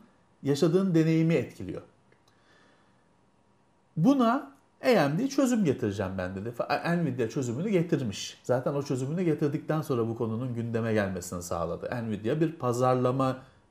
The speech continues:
dahisi firma olarak. A M D de "Tamam, ben bu okey, gerçekten," dedi, "var bu. Halledeceğiz," dedi. Frame pacing sürücü yapacağız dedi. Bir sene geçti. Hala beta sürücü veriyor bana A M D. Eh.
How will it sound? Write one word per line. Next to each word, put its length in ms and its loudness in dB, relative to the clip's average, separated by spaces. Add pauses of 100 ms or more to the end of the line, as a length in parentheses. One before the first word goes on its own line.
(120)
dahisi 880 2 (280)
firma 300 -4
olarak. 420 -8 (1400)
A 20 4
M 300 6
D 140 2
de 100 8
"Tamam, 320 2
ben 240 2
bu 140 4
okey, 340 2
gerçekten," 680 2
dedi, 200 0
"var 320 2
bu. 140 0 (320)
Halledeceğiz," 720 2
dedi. 180 -6
Frame 380 2
pacing 460 -4 (580)
sürücü 380 2
yapacağız 460 2
dedi. 240 -4
Bir 60 0
sene 260 -2
geçti. 340 -8
Hala 520 -2 (120)
beta 420 4
sürücü 380 -6
veriyor 300 -6
bana 160 -6
A 20 -8 (220)
M 120 -8
D. 80 -12 (760)
Eh. 100 -4